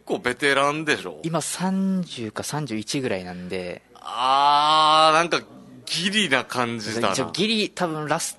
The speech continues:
Speaker 2: トになるかな、みたいな。
Speaker 1: え、ちなみに前回のワールドカップ、去年か。
Speaker 2: はい。
Speaker 1: の最年長って誰だった？日本代表。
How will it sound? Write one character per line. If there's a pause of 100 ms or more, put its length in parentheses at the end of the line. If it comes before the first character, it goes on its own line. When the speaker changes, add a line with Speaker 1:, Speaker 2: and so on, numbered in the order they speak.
Speaker 2:
ト
に
な
る
か (360)
な、
み
た
い
な。 (320)
Speaker 1:
え、
ち
な
み
に
前
回
の
ワ
ー
ル
ド
カ
ッ
プ、
去
年
か。 (420)
Speaker 2:
は
い。 (500)
Speaker 1:
の
最
年
長
っ
て
誰
だ
っ
た？
日
本
代
表。